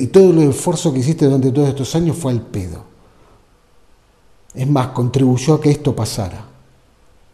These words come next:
No estoy diciendo que la culpa sea de los trabajadores, o de la gente común. No, al contrario. Bueno, sí, en realidad,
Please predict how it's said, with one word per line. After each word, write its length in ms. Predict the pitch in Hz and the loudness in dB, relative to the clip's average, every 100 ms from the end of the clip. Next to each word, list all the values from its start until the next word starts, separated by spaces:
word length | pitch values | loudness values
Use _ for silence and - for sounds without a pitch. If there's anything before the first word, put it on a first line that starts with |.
| _ _ _ _ _ _ _ | _ _ _ _ _ _ _
No 140 | 151 175 | 2 4
estoy 180 | 180 | 6
diciendo 480 | 165 131 160 151 131 | 4 2 2 2 2
que 100 | 117 | 0
la 80 | 117 | -4
culpa 340 | - 135 120 | -2 -2 0
sea 260 | 113 - 123 | -4 -2 -2
de 60 | 117 | -2
los 160 | 110 | -4
trabajadores, 800 | 104 104 98 110 104 90 82 - - - - _ - | -4 -6 -6 -6 -6 -6 -10 -14 -20 -20 -20 _ -6
o 160 | 101 | -4
de 140 | 104 107 | -4 -4
la 140 | 110 | -4
gente 300 | 104 123 117 | -2 -2 -2
común. 400 | 117 117 101 85 - - _ _ _ _ _ _ | -2 -4 -4 -10 -18 -20 _ _ _ _ _ _
No, 220 | 123 127 | -4 -2
al 120 | 113 | -2
contrario. 680 | 101 117 113 127 113 95 - - - _ _ _ _ _ _ _ _ _ _ _ _ _ _ - | -2 -4 -2 0 -2 -6 -14 -20 -20 _ _ _ _ _ _ _ _ _ _ _ _ _ _ -8
Bueno, 280 | 135 113 113 | -4 -4 -4
sí, 160 | 127 | -2
en 140 | 101 98 | -2 -4
realidad, 360 | 104 143 120 | 0 0 0